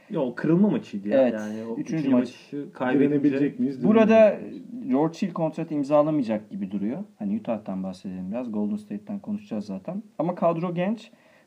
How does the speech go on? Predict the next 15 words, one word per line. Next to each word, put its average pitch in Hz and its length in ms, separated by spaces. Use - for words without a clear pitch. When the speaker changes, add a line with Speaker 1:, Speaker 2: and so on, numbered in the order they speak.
Speaker 2:
Doğru 175 260
bir 196 60
yapılanmayla 175 840
bir 139 260
iki 185 260
adım, 170 200
bir 143 160
iki 165 180
sene 156 160
sonra 170 300
konferans 151 500
finaline 147 340
kadar 151 240
yolları 143 440
var. 117 280